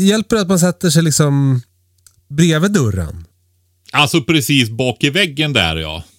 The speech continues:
Speaker 1: Ja.
Speaker 2: Där strålarna skärs av. Speciellt om du har de här tjocka dubbelväggarna med en svale i början där då. Du har ju ofta två dörrar in för att inte den här kylan ska komma ända in i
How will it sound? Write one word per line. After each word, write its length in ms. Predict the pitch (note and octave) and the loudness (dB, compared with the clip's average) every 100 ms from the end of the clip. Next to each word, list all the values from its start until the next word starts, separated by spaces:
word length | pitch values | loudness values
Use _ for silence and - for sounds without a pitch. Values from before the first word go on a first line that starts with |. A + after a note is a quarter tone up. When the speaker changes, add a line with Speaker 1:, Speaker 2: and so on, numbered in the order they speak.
| _ | _
Speaker 1:
Ja. 280 | D3 D3+ E3 | -2 -2 -2
Speaker 2:
Där 220 | B2 B2+ | 0 0
strålarna 680 | F#2+ - C3 F2 F2 G2 G2 | 0 -2 -2 -2 -2 -4 -6
skärs 280 | - A#2+ - | -4 -6 -4
av. 240 | F#3+ F2 | -4 -6
Speciellt 840 | - - A#2+ C#3 B2 C3+ F#3+ - | -8 -6 -4 0 0 0 -2 -6
om 140 | F3 D#3+ | -6 -4
du 80 | D#3 | -4
har 320 | B2+ A#2 G2+ | -4 -4 -4
de 240 | A2+ G#2+ | -4 -4
här 500 | G2+ F2+ F2 F2 E2+ | -2 -2 -4 -6 -8
tjocka 760 | - B2 - _ - E2 E2 E2 | -8 -8 -10 _ -10 -6 -6 -8
dubbelväggarna 1000 | E2 G#2 D#2 F2 G2 D3+ G2+ G2 F2+ F2 | -6 -6 -4 -6 -6 -6 -6 -6 -6 -6
med 440 | F#2 F2 D#2+ D#2+ | -4 -6 -6 -10
en 220 | D#2+ D#2+ D#2+ | -10 -10 -10
svale 640 | - A2 D2+ D#2 C3 B2 | -8 -8 -6 -8 -8 -8
i 100 | A#2 | -8
början 400 | G#2 D#2+ E2 D#2+ | -8 -8 -8 -10
där 200 | - - | -12 -14
då. 180 | - - | -14 -12
Du 100 | F#2 | -8
har 100 | G2 | -4
ju 60 | G2+ | -4
ofta 260 | G#2 F2+ | -6 -10
två 260 | F2 A2 G#2+ | -10 -6 -4
dörrar 400 | G#2+ G2+ D2+ D2 | -4 -4 -4 -8
in 180 | C#2 - | -10 -10
för 100 | F2 | -12
att 140 | D#2+ | -8
inte 260 | E2 D2 D2+ | -10 -10 -10
den 120 | D#2+ | -8
här 80 | D2 | -10
kylan 480 | - F#2+ C#2 C#2+ D2+ | -8 -8 -8 -10 -14
ska 180 | - E2 | -14 -14
komma 280 | F2 D#2+ | -12 -10
ända 240 | D#2+ C#2+ D2+ | -10 -10 -12
in 240 | D2 C2+ | -12 -12
i 220 | C#2 C2 | -14 -16